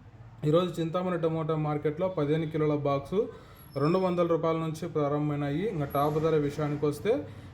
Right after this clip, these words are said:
తొమ్మిది వందల ఇరవై రూపాయల వరకు అయితే చింతామణి మార్కెట్లో అయితే టాప్ ధర అయితే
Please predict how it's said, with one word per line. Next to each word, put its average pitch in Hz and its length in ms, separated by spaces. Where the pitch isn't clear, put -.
తొమ్మిది 180 300
వందల 180 240
ఇరవై 160 200
రూపాయల 160 260
వరకు 156 220
అయితే 151 160
చింతామణి 160 520
మార్కెట్లో 147 380
అయితే 160 140
టాప్ 147 240
ధర 147 120
అయితే 160 120